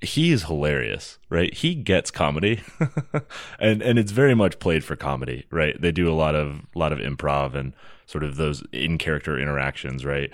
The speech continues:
All centered around Acquisitions, Inc is actually a company in the Forgotten Realms that's in the business of adventuring.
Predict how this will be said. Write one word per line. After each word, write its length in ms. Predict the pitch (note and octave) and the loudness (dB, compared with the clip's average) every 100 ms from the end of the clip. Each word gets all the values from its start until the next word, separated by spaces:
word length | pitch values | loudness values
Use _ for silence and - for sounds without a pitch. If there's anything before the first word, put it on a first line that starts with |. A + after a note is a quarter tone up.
| - - - | -14 -20 -4
All 200 | E2+ E2+ | 0 0
centered 380 | - E2 D#2+ D2+ | 2 0 0 0
around 600 | D2+ D2 D2 C#2+ C#2 - - - | 0 0 0 -2 -6 -10 -12 -6
Acquisitions, 540 | D#2+ E2+ D2+ - D2 - | -4 -4 -4 -4 -6 -2
Inc 260 | D#2+ C#2+ - | -2 -2 -4
is 180 | D#2+ C#2 | -4 -2
actually 480 | D2 - D#2 D2 C#2 | -4 -4 -4 -2 -2
a 140 | C2 | -4
company 480 | - C3+ A#2+ D2+ C#2+ | -4 -2 -2 -2 -2
in 80 | C#2 | -4
the 60 | |
Forgotten 400 | C#2 - C#2+ C2 | -8 -6 -4 -4
Realms 340 | C#2+ C2+ C#2 C2+ | -4 -4 -4 -6
that's 320 | C#2+ - - - | -8 -8 -14 -8
in 200 | D2+ C2 - | -8 -8 -8
the 100 | D#2+ | -4
business 400 | D#2 C#2 C2+ - | -2 -2 -4 -6
of 120 | C2 | -6
adventuring. 640 | B1+ C2+ C2 - G1+ - | -6 -6 -6 -6 -8 -10